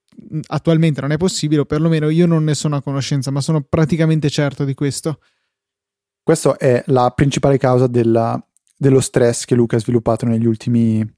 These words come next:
Speaker 2: mesi, quando io non rispondevo alle sue notifiche, perché spesso se ero al computer non sentivo, ed ero concentrato, non, non sentivo la notifica sull'Apple Watch.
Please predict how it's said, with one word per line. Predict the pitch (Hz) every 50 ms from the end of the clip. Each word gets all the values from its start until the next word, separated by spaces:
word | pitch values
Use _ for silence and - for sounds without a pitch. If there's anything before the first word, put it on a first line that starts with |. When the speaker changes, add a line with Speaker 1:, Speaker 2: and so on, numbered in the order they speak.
| _ _ - -
Speaker 2:
mesi, | 123 120 120 113 123 156
quando | 170 - 127 113 117 117
io | 117 117
non | 113 113
rispondevo | 113 117 - - - 131 120 120 120 113
alle | 113 110 110
sue | - - 120
notifiche, | 117 110 - 117 - 123 113 139 147 -
perché | - 143 143 - 123 120 - _ -
spesso | - - - 151 143 - - 147
se | - -
ero | 127 120 120
al | 117 -
computer | - 135 135 123 139 135 - 143 147 160 185 - - - - - - - _ _ _ _ _ _ _ _ -
non | 170 151 156 160 165 180 185 165
sentivo, | - 185 165 151 - 143 135 127 143 147 139
ed | - 127 131
ero | 127 127 -
concentrato, | - 135 127 - 135 127 120 - 107 101 - 120 139 160 _ - - _ _ -
non, | - 139 143 156 160 156 156
non | 160 170 160
sentivo | - 180 127 - 131 127
la | 123 120
notifica | 117 107 117 110 117 - 113
sull'Apple | - - 123 113 107 - 123
Watch. | 120 120 123 120 117 - - -